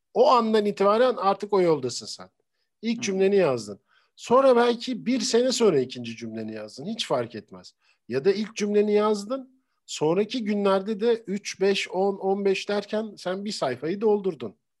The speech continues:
Speaker 1: Bu.
Speaker 2: Hı hı.
Speaker 1: Yani
Speaker 2: Hı hı.
Speaker 1: bunun cesaretle ciddi ilişkisi var. Cesur olmakla ilişkisi var. Yaratıcı adam, yaratıcı birey diyelim. Hadi şimdi <laughs> oradan yorum gelmesin.
Speaker 2: Hı hı.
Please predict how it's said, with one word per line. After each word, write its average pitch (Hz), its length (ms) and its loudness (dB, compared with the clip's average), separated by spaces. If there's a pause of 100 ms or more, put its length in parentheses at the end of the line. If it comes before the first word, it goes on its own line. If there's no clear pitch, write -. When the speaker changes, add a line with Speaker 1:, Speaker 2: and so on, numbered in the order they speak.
(140)
Speaker 1:
Bu. 208 420 -2 (640)
Speaker 2:
Hı 123 40 -12
hı. 123 60 -8
Speaker 1:
Yani 156 360 0
Speaker 2:
Hı 127 60 -14
hı. 107 160 -16 (480)
Speaker 1:
bunun 147 760 -4 (540)
cesaretle 170 680 -2
ciddi 131 260 -12
ilişkisi 143 580 -8
var. 104 180 -8
Cesur 123 320 -4
olmakla 143 440 -2
ilişkisi 131 500 -12
var. 110 140 -8
Yaratıcı 139 560 -4
adam, 156 380 -2 (520)
yaratıcı 123 480 -10
birey 131 340 0
diyelim. 110 340 -10 (100)
Hadi 113 440 -10
şimdi 117 420 -14 (100)
<laughs> - 40 -20
oradan 117 360 -10
yorum 123 300 -10
gelmesin. 127 520 -12
Speaker 2:
Hı 151 80 -16
hı. 117 140 -12